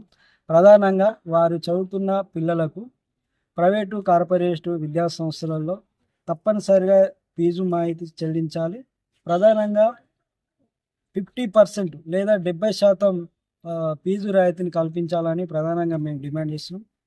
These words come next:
అదేవిధంగా జర్నలిస్టులకు హెల్త్ కార్డులను, ఆ, రాష్ట్ర ప్రభుత్వం మంజూరు చేసింది. గత ప్రభుత్వం మంజూరు చేసిన హెల్త్ కార్డులు ఇప్పటికీ కొనసాగుతున్నాయి.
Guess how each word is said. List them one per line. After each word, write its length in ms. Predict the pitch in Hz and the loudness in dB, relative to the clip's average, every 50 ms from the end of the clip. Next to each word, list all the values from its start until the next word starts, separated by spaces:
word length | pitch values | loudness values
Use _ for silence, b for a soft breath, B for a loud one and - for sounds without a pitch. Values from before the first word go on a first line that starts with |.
| _ - | _ -8
అదేవిధంగా 720 | 165 180 214 226 220 220 208 214 208 208 208 214 214 214 175 | -4 -2 0 0 0 2 2 2 2 2 4 4 4 4 4
జర్నలిస్టులకు 880 | 151 170 180 185 208 220 214 214 202 - - 196 190 190 180 190 220 233 | 0 0 0 0 0 0 -2 -2 -6 -6 -4 0 0 0 0 -2 -6 -6
హెల్త్ 380 | 190 170 175 170 - 196 190 | -6 -4 -6 -6 -8 -6 0
కార్డులను, 500 | 202 196 190 190 190 190 190 185 170 156 - _ _ _ _ _ _ _ - | 2 2 4 4 2 2 0 0 -4 -6 -10 _ _ _ _ _ _ _ -10
ఆ, 300 | 165 160 160 156 156 151 151 | -8 -6 -4 -4 -4 -2 0
రాష్ట్ర 260 | 170 175 170 - 185 | 0 0 0 -2 -4
ప్రభుత్వం 400 | 180 190 185 180 185 185 170 165 | 0 0 0 0 0 -2 -2 0
మంజూరు 380 | 165 160 165 170 175 175 - | 0 0 0 -2 -2 -4 -4
చేసింది. 280 | 165 143 - 139 117 117 - _ _ _ _ _ _ - 175 | -8 -8 -8 -10 -16 -16 -18 _ _ _ _ _ _ -8 -4
గత 60 | 165 | 0
ప్రభుత్వం 720 | 202 196 196 190 190 190 185 185 202 202 - 226 220 214 | 2 4 4 4 2 2 0 0 0 -2 -4 -2 -2 -2
మంజూరు 320 | 202 196 190 196 196 185 | -2 -2 -2 -2 -2 -2
చేసిన 280 | 185 180 170 - 190 185 | -4 -4 -4 -6 -6 -6
హెల్త్ 300 | 180 170 160 165 185 175 | -4 -4 -6 -6 -6 -4
కార్డులు 240 | 180 175 170 175 180 | -2 -2 -2 -2 -2
ఇప్పటికీ 360 | 165 156 - 180 175 175 175 | -4 -4 -4 -4 -4 -4 -6
కొనసాగుతున్నాయి. 640 | 160 170 160 156 147 160 151 147 143 - 151 175 214 | -6 -6 -6 -6 -6 -8 -8 -10 -10 -10 -12 -12 -12